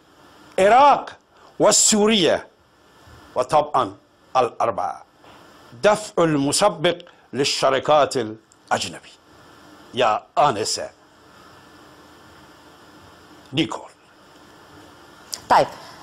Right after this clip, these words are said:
Speaker 2: آه، سيد دافيد، بدي أسألك، آه، نسبة الفقر، كيف هو الوضع الاقتصادي عامة، آه، في، آه، إيران؟ بدي أعرف نسبة الفقر، نسبة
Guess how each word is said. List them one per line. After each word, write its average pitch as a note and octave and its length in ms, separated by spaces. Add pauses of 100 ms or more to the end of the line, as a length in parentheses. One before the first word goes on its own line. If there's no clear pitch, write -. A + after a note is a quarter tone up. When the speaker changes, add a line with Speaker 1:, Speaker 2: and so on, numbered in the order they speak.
(160)
Speaker 2:
آه، A3 260
سيد C#4+ 220
دافيد، C4 400
بدي G#3+ 320
أسألك، F#3+ 540
آه، F3+ 200
نسبة A#3 400
الفقر، F3+ 380
كيف B3 340
هو A3 200
الوضع F#3+ 320
الاقتصادي E3+ 840
عامة، D#3 760
آه، D3 360
في، G3 500 (100)
آه، D#3 360
إيران؟ G3 360
بدي C#3 200
أعرف E3 240
نسبة D#3 320
الفقر، G#3 400
نسبة D3+ 260